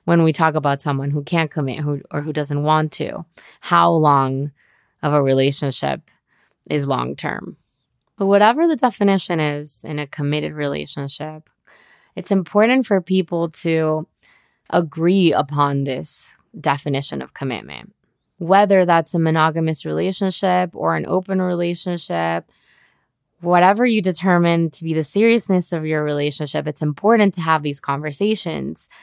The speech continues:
with the other about, you know, being clear about what committed means to you and what it means for you to be in a relationship together.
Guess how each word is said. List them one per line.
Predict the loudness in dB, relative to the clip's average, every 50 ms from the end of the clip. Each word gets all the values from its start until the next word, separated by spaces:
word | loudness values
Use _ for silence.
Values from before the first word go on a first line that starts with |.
| -20 -20 _ _ _ _ _ _
with | -6 0 2 2 2 2 0
the | -2 0 2
other | 2 2 0 2 0 0 0 0 -4 -6 -8 _ _ _ _ _ _ _ -8
about, | -6 -2 0 2 2 2 0 -2 -6 -12 _ _ _ _ _ _
you | -2 0 2
know, | 2 2 2
being | 2 2 0 0 0
clear | -2 -2 -2 0 2 2
about | 2 2 0 0 0
what | -2 -4 -2
committed | -2 0 0 0 0 0
means | 0 0 0 0 -2 -4 -8
to | -6 -4
you | -2 0 0 0 0
and | 0 0 -2 -4 -6 -8 _ _ _ _ -6
what | -2 0 2
it | 2
means | 2 2 4 4 4 2 2
for | 0 -4 -4
you | -4 -2 -2 -4 -4 -6 -6
to | -8 -10 -12 -10
be | -8 -4 -4 -2
in | 0 0
a | 0
relationship | 0 0 0 -2 -2 -4 -6 -10 -10 -12 -12
together. | -12 -12 -10 -10 -10 -12 -12 -16 -20